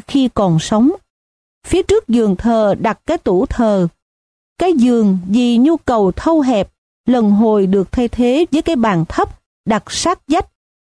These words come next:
Khi làm đám giỗ, thức ăn trưng bày trên đó. Trước giường là cái tủ thờ hoặc bàn thờ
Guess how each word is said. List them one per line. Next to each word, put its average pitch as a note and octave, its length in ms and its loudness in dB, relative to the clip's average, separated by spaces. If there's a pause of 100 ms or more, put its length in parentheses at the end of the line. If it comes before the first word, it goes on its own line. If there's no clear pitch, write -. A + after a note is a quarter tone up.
(200)
Khi E4+ 120 0
làm G#3+ 320 2
đám B3+ 280 4
giỗ, G3 380 2 (520)
thức - 220 -4
ăn C4+ 340 2
trưng C#4+ 200 2
bày G3+ 260 2
trên A#3 220 2
đó. A#3+ 340 2 (600)
Trước G#4 200 0
giường A3 320 2
là G#3+ 160 2
cái D#4 200 -2
tủ G#3+ 280 0
thờ G#3+ 420 0 (140)
hoặc A3 220 -2 (180)
bàn G3 280 0
thờ G#3 380 0